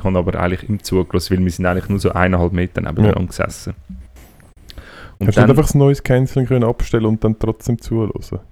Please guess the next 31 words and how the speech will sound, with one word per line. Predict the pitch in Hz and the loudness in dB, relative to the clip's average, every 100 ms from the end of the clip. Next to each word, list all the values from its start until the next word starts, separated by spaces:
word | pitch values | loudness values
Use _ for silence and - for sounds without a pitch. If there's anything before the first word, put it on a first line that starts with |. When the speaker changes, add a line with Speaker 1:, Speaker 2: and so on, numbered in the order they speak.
| _ - | _ -6
Speaker 1:
Nein, | 87 87 | -2 -2
das | 95 - | -2 -4
kann | 90 | -2
man | 90 | 0
nicht, | 90 85 | 0 -2
das | 85 | -2
muss | 92 | 0
man | 92 87 - | 0 -4 -8
au-, | 95 - | -12 -10
auf | - | -4
dem | 87 85 - | -2 -2 -4
iPhone | 92 90 - 92 90 | -2 -2 0 0 0
in | 87 | -2
den | 98 | -4
Einstellungen | 92 - 87 87 85 87 | -6 -4 -2 -2 -2 -2
ändern. | - 90 90 95 92 | -2 0 0 0 0
Speaker 2:
Ah, | 92 87 | 0 -2
Speaker 1:
Ja. | 92 | -4
Speaker 2:
okay. | - 101 - - - - - - - - - | -6 -12 -14 -20 -20 -20 -20 -20 -20 -20 -2
Speaker 1:
Ähm, | 92 90 90 87 90 - | 2 4 2 0 -2 -4
und | 82 - | -4 0
dann | 95 110 117 - | 0 0 -4 -6
ist | 101 - | -6 -4
es, | - - - - | -8 -14 -20 -8
ist | - 87 | -4 -2
es | - - _ _ - - - - _ _ _ - - 101 - | -4 -12 _ _ -20 -20 -20 -20 _ _ _ -20 -16 -4 2
die | |
Leute, | 107 123 - | 2 2 0
die | 98 | 0
angerufen | 120 - 131 131 101 87 | 0 0 -4 -2 -4 -2
haben, | 90 110 | 0 -2